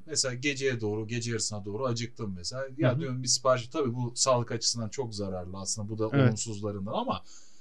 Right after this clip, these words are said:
Speaker 1: hani rahatlık, konfor alanı olarak bakardım. Abi mükemmel bir şey.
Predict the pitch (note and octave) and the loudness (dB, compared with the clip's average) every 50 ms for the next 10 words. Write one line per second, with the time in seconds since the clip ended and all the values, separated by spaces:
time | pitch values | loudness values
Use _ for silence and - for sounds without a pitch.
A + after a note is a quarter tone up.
0 | - - - - D#3+ E3+ F3 D#3+ C3 C3 C#3+ D#3 D#3+ D#3 - E3+ D#3+ - - C#3+ | -14 -12 -8 -4 -2 0 0 2 4 6 6 6 6 4 2 -4 -4 -4 -4 -6
1 | C#3 B2+ C3+ F3 D#3+ D#3 D3 C#3+ C#3+ D3+ D#3+ E3 D#3 C3+ A#2+ A2 G#2+ G#2+ G2+ - | -4 -4 -2 -2 0 0 0 -2 -2 -4 -4 0 0 2 2 2 0 -2 -4 -2
2 | A2 G#2+ A#2+ D3 D#3 - - - F2+ F#2 F2+ G#2 G#2 F#2+ F#2 F2+ - - F2+ F2+ | -2 -4 -4 -4 -8 -12 -12 -12 -12 -12 -10 -10 -10 -10 -10 -10 -12 -12 -12 -10
3 | G2 A#2+ C#3+ D3+ C3+ - G2 | -10 -10 -10 -10 -12 -12 -12